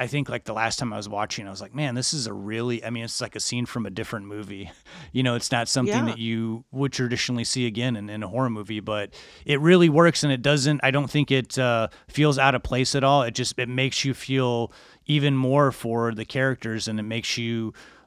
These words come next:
Speaker 1: um, root more for Bridget, you know, trying to get out of the situation.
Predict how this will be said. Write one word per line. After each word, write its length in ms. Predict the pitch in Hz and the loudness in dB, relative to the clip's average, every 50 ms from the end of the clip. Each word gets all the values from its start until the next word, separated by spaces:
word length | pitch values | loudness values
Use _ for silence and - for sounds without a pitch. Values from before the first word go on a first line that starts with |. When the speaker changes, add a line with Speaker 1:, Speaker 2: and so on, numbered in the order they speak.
| _ _ | _ _
Speaker 1:
um, 440 | - 123 120 117 113 110 107 107 110 | -2 -2 0 0 -2 -4 -4 -4 0
root 260 | 127 143 139 131 123 | 2 2 2 2 2
more 320 | 120 127 131 135 135 131 | 0 0 2 2 2 2
for 440 | - - - 120 117 113 110 110 107 | 0 -2 -4 -4 -2 -2 -2 -2 -4
Bridget, 560 | 104 101 120 127 127 110 110 120 117 - _ | -4 -2 -2 -2 0 0 -2 -2 -4 -4 _
you 60 | - 120 | -6 -6
know, 160 | 113 104 104 | -6 -6 -8
trying 240 | - - 135 117 110 | -6 -6 -6 -6 -8
to 60 | 107 | -8
get 140 | 104 113 107 | -10 -8 -6
out 100 | 104 104 | -6 -6
of 40 | 101 | -6
the 80 | 98 101 | -6 -6
situation. 720 | - - 117 104 - 101 101 104 104 - - 107 104 104 | -6 -6 -6 -8 -10 -10 -10 -8 -10 -10 -12 -14 -16 -10